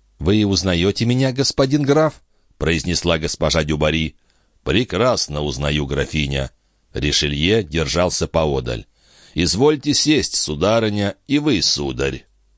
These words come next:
"Этот господин — мой эконом", сказала графиня. "Вы заблуждаетесь, сударыня", возразил Бальзамо с поклоном. "Этот господин — герцог де Ришелье, которого я прекрасно узнал,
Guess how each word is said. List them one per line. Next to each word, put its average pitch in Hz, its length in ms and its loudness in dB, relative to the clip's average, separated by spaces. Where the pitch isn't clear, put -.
"Этот 98 280 2
господин — 98 640 0
мой 101 260 2
эконом", 127 580 0
сказала 78 520 -2
графиня. 71 600 -4
"Вы 139 180 2
заблуждаетесь, 123 920 2
сударыня", 71 760 0
возразил 73 560 0
Бальзамо 69 540 -2
с - 80 -2
поклоном. 69 680 -2
"Этот 80 360 0
господин — 82 720 0
герцог 110 600 0
де 110 120 2
Ришелье, 117 760 4
которого 80 520 0
я 80 180 4
прекрасно 95 640 0
узнал, 78 540 0